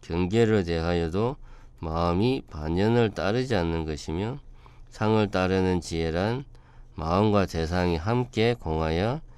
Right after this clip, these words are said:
미혹함이 없음을 비추어 아는 것입니다. 즉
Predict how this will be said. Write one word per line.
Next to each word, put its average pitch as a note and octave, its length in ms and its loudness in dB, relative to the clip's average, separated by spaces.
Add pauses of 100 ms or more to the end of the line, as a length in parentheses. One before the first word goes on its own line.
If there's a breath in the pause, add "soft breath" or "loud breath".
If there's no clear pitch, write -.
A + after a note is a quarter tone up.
(300 soft breath)
미혹함이 F2+ 680 2
없음을 F#2+ 640 -2
비추어 B2 560 -4
아는 E2 320 -4
것입니다. C#2+ 720 -10 (800 soft breath)
즉 G2 260 0